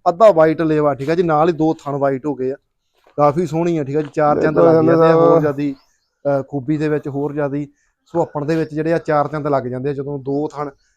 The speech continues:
Speaker 1: ਇੱਕ ਥਣ ਕਿਤੇ ਨੀਲੀ ਰਾਵੀ ਦਾ ਜਦੋਂ ਵਾਈਟ ਆਉਂਦਾ, ਆਹ ਦੇਖੋ, ਠੀਕ ਆ। ਸੋ ਡਾਟ ਬਹੁਤ ਸੋਹਣੇ ਬਣੇ ਆ, ਵਿੱਚ ਸਪੋਰਟ ਬਣੇ ਆ, ਅਹ, ਉਲਟ ਬਹਿਣੀ ਵਾਲੀ ਸਾਈਡ ਤੇ ਹਵਾਨੇ ਦੇ। ਸੋ ਥਣ ਥੁਣ ਦੀ ਸ਼ੇਪ ਬਹੁਤ ਜ਼ਿਆਦਾ ਖੂਬਸੂਰਤ, ਬਿਲਕੁਲ ਲੰਬਾ ਥਣ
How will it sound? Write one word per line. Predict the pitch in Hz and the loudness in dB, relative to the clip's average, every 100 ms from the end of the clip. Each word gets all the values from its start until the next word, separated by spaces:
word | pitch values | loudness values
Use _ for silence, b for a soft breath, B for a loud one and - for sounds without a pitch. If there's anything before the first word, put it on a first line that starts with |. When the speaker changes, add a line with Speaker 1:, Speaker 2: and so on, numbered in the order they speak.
| - | -4
Speaker 1:
ਇੱਕ | 175 190 | -4 -2
ਥਣ | 147 160 | -4 -4
ਕਿਤੇ | 156 160 | -4 -4
ਨੀਲੀ | 156 147 151 | -4 -4 -2
ਰਾਵੀ | 147 147 | -2 -2
ਦਾ | 147 | -6
ਜਦੋਂ | 147 | -6
ਵਾਈਟ | 139 131 131 | -4 -4 -6
ਆਉਂਦਾ, | 123 117 - _ _ _ 180 | -8 -10 -16 _ _ _ -6
ਆਹ | |
ਦੇਖੋ, | 147 135 110 - _ _ _ _ _ _ _ _ _ _ _ _ _ _ | -4 -4 -8 -20 _ _ _ _ _ _ _ _ _ _ _ _ _ _
ਠੀਕ | 160 170 | -6 -4
ਆ। | - _ _ _ _ _ _ _ _ _ _ | -6 _ _ _ _ _ _ _ _ _ _
ਸੋ | 151 | -6
ਡਾਟ | 139 147 151 175 | -6 -2 -2 0
ਬਹੁਤ | 165 190 | 0 0
ਸੋਹਣੇ | 180 185 | 2 0
ਬਣੇ | 156 156 | 2 0
ਆ, | 160 | 0
ਵਿੱਚ | 147 147 | -2 -6
ਸਪੋਰਟ | - 151 147 151 | -8 -2 0 0
ਬਣੇ | 151 151 156 | -2 -2 -2
ਆ, | |
ਅਹ, | 156 - - - - _ - - - - 127 | -4 -10 -20 -20 -20 _ -20 -20 -14 -6 -4
ਉਲਟ | 143 131 | -4 -4
ਬਹਿਣੀ | 123 147 | -4 -2
ਵਾਲੀ | 151 | -2
ਸਾਈਡ | 127 131 123 | -2 -4 -4
ਤੇ | 143 131 - _ _ | -4 -6 -6 _ _
ਹਵਾਨੇ | 139 139 120 | -4 -2 -2
ਦੇ। | 127 - - - _ _ - | -6 -8 -14 -20 _ _ -14
ਸੋ | 147 | -10
ਥਣ | 151 165 | -6 -4
ਥੁਣ | 165 196 | -2 0
ਦੀ | 208 | 0
ਸ਼ੇਪ | 180 190 190 | 6 6 6
ਬਹੁਤ | 185 208 214 | 2 0 0
ਜ਼ਿਆਦਾ | 202 190 | 0 0
ਖੂਬਸੂਰਤ, | 175 170 143 175 170 170 | 2 2 4 2 2 0
ਬਿਲਕੁਲ | 208 254 185 | -2 0 -2
ਲੰਬਾ | 151 156 160 | -2 -2 -2
ਥਣ | 147 156 | -2 -6